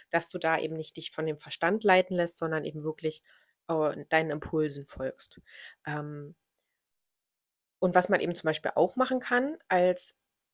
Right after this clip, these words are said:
ersten Schritt wäre zum Beispiel mal, sich einfach mal eine Zeitspanne von zum Beispiel fünf oder zehn Minuten zu nehmen und einfach mal nichts zu machen. Und da werdet ihr dann relativ schnell feststellen, okay, wenn ich mal nichts mache, also,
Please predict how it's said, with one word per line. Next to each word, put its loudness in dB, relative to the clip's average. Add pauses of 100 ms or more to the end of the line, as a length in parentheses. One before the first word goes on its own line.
(340)
ersten 4
Schritt 0
wäre 4
zum -2
Beispiel 4
mal, 6
sich -4
einfach -4
mal 2
eine 0
Zeitspanne -2
von -8
zum -10
Beispiel -6
fünf 0
oder -2
zehn -10
Minuten -6
zu 0
nehmen 2 (1080)
und -2
einfach 0
mal 4
nichts -2
zu -12
machen. -16 (640)
Und 0
da 4
werdet 4
ihr 2
dann 6
relativ 2
schnell 2
feststellen, 2
okay, -2 (1160)
wenn 4
ich -2
mal 2
nichts 2
mache, 0
also, -6